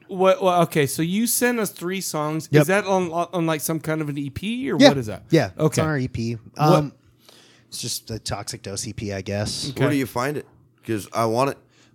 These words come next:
Speaker 2: I,
Speaker 1: No,
Speaker 2: I
Speaker 1: you
Speaker 2: brought
Speaker 1: got it. I already sent it to you.
Speaker 2: He
Speaker 3: Oh,
Speaker 2: sent it
Speaker 3: did
Speaker 2: to you
Speaker 3: you?
Speaker 2: guys, but I
Speaker 3: Oh,
Speaker 2: brought,
Speaker 3: okay, cool.
Speaker 2: I brought physical copies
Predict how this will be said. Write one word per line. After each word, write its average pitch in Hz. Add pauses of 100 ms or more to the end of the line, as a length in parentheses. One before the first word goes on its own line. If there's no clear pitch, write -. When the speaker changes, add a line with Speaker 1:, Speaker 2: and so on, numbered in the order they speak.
Speaker 2:
I, 156
Speaker 1:
No, 220
Speaker 2:
I 220
Speaker 1:
you 220
Speaker 2:
brought 285
Speaker 1:
got 302
it. 185
I 214
already 269
sent 277
it 190
to 156
you. 113 (160)
Speaker 2:
He 208
Speaker 3:
Oh, 160
Speaker 2:
sent 151
it -
Speaker 3:
did 170
Speaker 2:
to 180
you 196
Speaker 3:
you? 175
Speaker 2:
guys, 160
but 175
I 240
Speaker 3:
Oh, 170
Speaker 2:
brought, 220
Speaker 3:
okay, 151
cool. 156
Speaker 2:
I 170
brought 180
physical 156
copies -